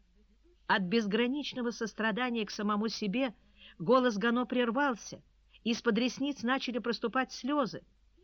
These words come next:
Тоска охватила его. Тоска по тем ночам, когда он, прихворнув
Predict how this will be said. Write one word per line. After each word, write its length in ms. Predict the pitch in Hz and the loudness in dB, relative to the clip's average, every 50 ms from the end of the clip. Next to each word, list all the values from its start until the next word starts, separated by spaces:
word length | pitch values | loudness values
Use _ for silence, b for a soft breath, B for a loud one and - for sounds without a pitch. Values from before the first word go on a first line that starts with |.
| - _ _ | -20 _ _
Тоска 500 | - 123 - - - - - 262 302 311 | -12 -10 -10 -12 -14 -4 -2 0 0 0
охватила 520 | 285 - 254 262 247 - - 220 190 165 | -2 -4 -6 -6 -6 -6 -4 -4 -4 -2
его. 340 | 160 151 151 139 131 127 - - _ _ _ _ _ B B B B B B B _ | -2 -4 -6 -8 -10 -12 -14 -18 _ _ _ _ _ B B B B B B B _
Тоска 520 | 220 226 226 - - - - 320 330 311 269 | -2 -2 -2 -2 -10 -4 0 2 2 2 2
по 180 | - 233 220 | 0 -4 -4
тем 360 | - - - 302 320 285 226 | -4 -4 -4 -2 0 0 2
ночам, 520 | 202 202 202 - - 277 302 294 254 202 - | 0 0 0 -2 -2 0 2 2 2 0 -2
когда 400 | - 196 196 175 175 262 269 247 | -2 -4 -4 -2 0 0 2 2
он, 100 | 233 214 | 0 0
прихворнув 680 | - 214 214 - - 208 208 214 220 254 302 285 202 | -2 -4 -4 -2 -2 -2 -2 0 0 -2 -2 -2 -4